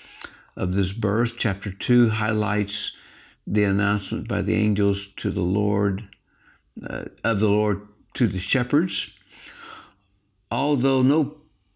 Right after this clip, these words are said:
not a part of this session, the, the remainder of, of Luke two highlights events that happened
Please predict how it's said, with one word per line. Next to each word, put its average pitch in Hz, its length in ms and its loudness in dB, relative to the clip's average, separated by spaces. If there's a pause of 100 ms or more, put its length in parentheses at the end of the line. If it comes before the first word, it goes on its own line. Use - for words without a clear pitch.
(420)
not 139 280 2
a 110 40 -4
part 143 380 -2
of 113 120 2
this 104 220 0
session, 113 840 0
the, 95 120 0
the 104 220 0
remainder 110 640 4
of, 98 280 -2 (320)
of 95 220 -4
Luke 110 340 2
two 117 240 2
highlights 104 760 -2 (640)
events 110 840 0 (120)
that 101 320 -2
happened 104 640 0